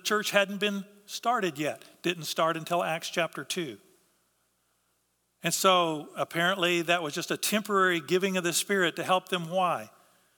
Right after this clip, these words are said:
'Cause they were getting ready to face some really tough stuff when Jesus died on the cross, and people were accusing them of being Jesus's friends, and they were running and scattering and everything else. Jesus knew they needed the Spirit of God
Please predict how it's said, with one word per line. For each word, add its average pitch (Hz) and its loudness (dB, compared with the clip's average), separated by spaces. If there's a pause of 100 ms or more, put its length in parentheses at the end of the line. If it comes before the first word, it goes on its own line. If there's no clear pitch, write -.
(120)
'Cause 139 -8
they 165 0
were 170 0
getting 170 -4
ready 156 0
to 135 -2
face 147 -2
some 135 -6
really 151 -2
tough - -2
stuff - -2
when 147 -8
Jesus 151 -4
died 143 2
on 135 -4
the 131 -8
cross, 143 -2 (200)
and 147 -12
people 180 -2
were 151 0
accusing 156 -2
them 151 0 (200)
of 135 -4
being 160 -2
Jesus's 165 -2
friends, 160 -2
and 143 -6
they 165 0
were 151 -2
running 170 0
and 156 -4
scattering 175 2
and 143 -6
everything 160 -4
else. - -8 (840)
Jesus 165 -2
knew 151 -6
they 139 -6
needed 147 -6
the 131 -12
Spirit 135 -6
of 113 -12
God 117 -6